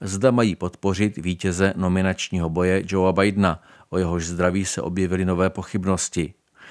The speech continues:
Samotný Biden může atentát považovat za štěstí, protože pozornost médií se obrátila novým směrem,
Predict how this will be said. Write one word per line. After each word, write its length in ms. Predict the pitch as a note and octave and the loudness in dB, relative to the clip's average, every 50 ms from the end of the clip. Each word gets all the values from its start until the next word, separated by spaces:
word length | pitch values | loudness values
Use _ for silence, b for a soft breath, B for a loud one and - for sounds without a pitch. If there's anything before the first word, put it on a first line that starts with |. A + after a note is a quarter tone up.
| B B B | B B B
Samotný 520 | - - G2+ F#2 F#2 F2+ F2 - - E2+ | -4 0 2 2 2 0 -2 -4 -6 -6
Biden 500 | D#2+ D#2+ F2+ F#2 F#2+ F2+ G2+ G#2+ G#2+ G#2+ - _ | -2 0 2 2 2 2 4 2 2 2 -2 _
může 320 | - A2 A2+ G#2+ G2+ G2 | 0 0 2 2 0 -2
atentát 640 | - - E2 - - G2 F#2+ F2+ - G2 G2 G#2 G2+ | -2 -4 -6 -2 0 0 0 2 2 2 2 2 0
považovat 520 | - G#2 G2 F#2+ G2+ F#2+ F2+ G2 F#2+ G2+ G2 | -2 -4 0 0 0 0 0 0 0 2 2
za 120 | G2+ G2+ | 2 -2
štěstí, 540 | G2 - - A2 G#2 - - - - E2+ D2+ | -2 -2 -4 -2 -2 -2 -4 -4 -6 -6 -6
protože 440 | - - F2 E2+ F2+ F#2 E2+ F2+ E2 | -4 -4 -4 -2 -2 -2 -2 -4 -4
pozornost 680 | - - F#2+ F2+ F#2 G2 F#2+ G2 F#2 E2+ - - - | -2 -2 0 0 2 2 2 2 0 0 -2 -6 -2
médií 400 | F2 F2+ F2+ F2+ F#2+ G2+ G2+ G2+ | 0 0 2 2 2 2 2 2
se 160 | G2 - - | 0 -2 -4
obrátila 600 | - - F2 F2 G2 F#2 F#2 F#2 - - G2+ F#2+ F#2+ | -4 -2 0 4 4 4 4 4 2 0 0 0 2
novým 320 | G2 F#2+ F2+ G2 G2 F#2+ | 2 0 0 0 0 0
směrem, 500 | - - - G#2 G2+ G2 F#2+ F2 D#2 D2+ | -2 0 2 4 4 6 6 4 2 0